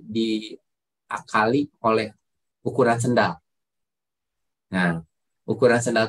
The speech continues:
tuh bisa di custom, di custom yang satu lebih tipis, yang satu lebih tebal. Gitu. Nah,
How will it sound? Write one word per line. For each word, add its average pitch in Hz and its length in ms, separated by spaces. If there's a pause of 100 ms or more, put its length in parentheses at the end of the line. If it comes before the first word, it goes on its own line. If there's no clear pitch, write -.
tuh 160 80
bisa 127 240
di 107 480
custom, 101 560 (160)
di - 160
custom 117 400
yang 107 80
satu 107 400
lebih 113 240
tipis, 143 400
yang 120 80
satu 117 240
lebih 113 240
tebal. 92 400 (720)
Gitu. 98 320
Nah, 90 240